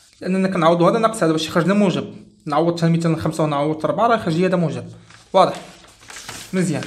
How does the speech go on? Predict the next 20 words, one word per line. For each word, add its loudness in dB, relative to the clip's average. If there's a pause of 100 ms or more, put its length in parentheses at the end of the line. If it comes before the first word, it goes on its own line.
(420)
ناخدو 4
واحد 4
المثال. -6 (1000)
عندي 4
واحد 6
التكامل 0 (1200)
من 6
جوج 4
لواحد، 2 (680)
تكامل 2
من 4
جوج 0
لواحد -2 (320)
ديال 0
واحد 6
على 2
إكس -10
دي -4
دو 0
إكس. -10